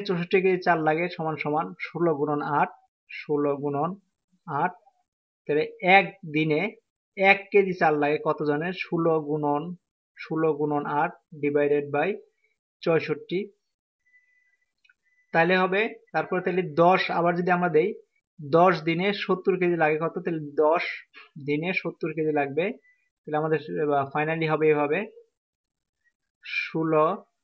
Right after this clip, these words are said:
গুণন আট, কারণ হচ্ছে এটা ষোলো গুণন আট হচ্ছে এক দিনে এক কেজি চাল লাগবে, ষোলো গুণন আট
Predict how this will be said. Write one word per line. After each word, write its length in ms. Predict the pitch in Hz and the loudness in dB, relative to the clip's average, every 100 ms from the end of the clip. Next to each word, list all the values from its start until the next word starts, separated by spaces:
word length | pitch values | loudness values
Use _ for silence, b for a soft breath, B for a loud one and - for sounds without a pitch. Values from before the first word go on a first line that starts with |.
| - 147 | -20 -8
গুণন 360 | 143 151 143 143 - | -4 0 0 -2 -6
আট, 280 | 160 131 131 _ _ _ _ _ _ - - _ - | -4 -4 -4 _ _ _ _ _ _ -20 -20 _ 0
কারণ 200 | 156 160 | 2 2
হচ্ছে 280 | 156 180 202 - _ _ - | -2 -2 -4 -6 _ _ -8
এটা 200 | 156 160 156 | -4 -2 -4
ষোলো 300 | - 165 170 160 | -4 -2 0 0
গুণন 240 | 165 160 | -2 -2
আট 160 | 160 147 151 | -2 -2 -6
হচ্ছে 220 | 147 180 - - _ _ _ _ _ _ | -6 -8 -8 -14 _ _ _ _ _ _
এক 200 | 170 170 147 156 | 2 2 2 -4
দিনে 240 | 160 190 240 - _ _ _ | -2 -2 -4 -10 _ _ _
এক 180 | 175 156 - | -2 -2 -2
কেজি 320 | 170 160 160 202 247 _ _ _ _ _ | -2 -2 0 -2 -4 _ _ _ _ _
চাল 160 | 160 156 151 | 0 2 2
লাগবে, 200 | 147 147 | 0 -2
ষোলো 280 | - 160 160 | -6 -2 0
গুণন 280 | 151 156 151 | 0 -2 -4
আট 260 | 160 156 | -2 -2